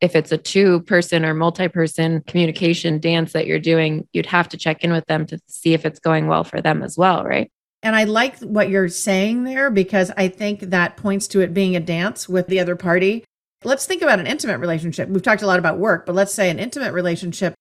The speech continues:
Speaker 2: I've got the image that I want to project and I'm getting my goals done and my needs met. To not have the other party's needs met, to not have the other party's goals met, to not have their face maintained would be to miss a whole relationship partner.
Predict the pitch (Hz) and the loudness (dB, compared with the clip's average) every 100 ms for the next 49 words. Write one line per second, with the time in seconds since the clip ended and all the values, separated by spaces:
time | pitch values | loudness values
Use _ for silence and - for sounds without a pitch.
0 | - 196 226 220 202 190 220 240 208 - | -4 -2 2 0 -2 -4 -2 -2 -6 -6
1 | 208 202 214 208 208 - 226 208 196 208 | 0 0 2 0 -2 -4 -6 -4 0 2
2 | 196 - 175 190 196 220 202 196 196 202 | 2 0 -2 0 0 0 2 2 2 2
3 | 190 196 190 185 175 175 185 202 202 185 | 2 0 0 0 0 2 2 4 2 2
4 | 185 180 175 - _ - 254 240 233 220 | 0 0 0 -6 _ -4 0 2 0 0
5 | 208 - 208 214 262 240 226 196 202 226 | -4 -2 0 2 2 2 0 2 2 2
6 | 269 220 196 175 185 180 175 170 107 - | 2 2 0 0 -2 -4 -4 -6 -6 -10
7 | _ - 202 196 208 220 190 190 190 190 | _ -6 0 2 2 2 2 2 2 0
8 | 202 185 180 175 - 175 170 175 175 165 | 0 0 2 0 -2 -2 -2 -4 -4 -4
9 | - - - 190 185 - 185 175 170 185 | -8 -12 -4 0 0 0 -2 -2 2 4
10 | 185 180 - - 190 190 196 180 175 180 | 4 2 -8 0 0 2 -2 -2 -2 -4
11 | 165 165 - _ - 196 185 214 202 202 | -4 -6 -10 _ 0 0 2 -4 -2 0
12 | 175 175 247 165 - - - 170 208 180 | 0 2 2 2 0 -4 -4 0 0 0
13 | 170 285 226 196 - - - - - | 0 0 0 0 -2 -4 -6 -8 -16